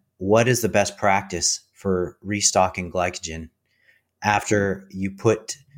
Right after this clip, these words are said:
subjects through a glycogen depleting protocol, like, let's say,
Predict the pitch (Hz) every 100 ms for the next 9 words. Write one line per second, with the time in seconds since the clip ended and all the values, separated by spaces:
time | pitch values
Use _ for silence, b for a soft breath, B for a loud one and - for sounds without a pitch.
0 | - - 104 98 98 95 - 107 95 95
1 | 92 98 90 85 95 101 120 113 101 98
2 | - 104 98 92 85 - _ _ _ _
3 | _ _ - 120 101 92 92 87 87 95
4 | 90 - 98 90 -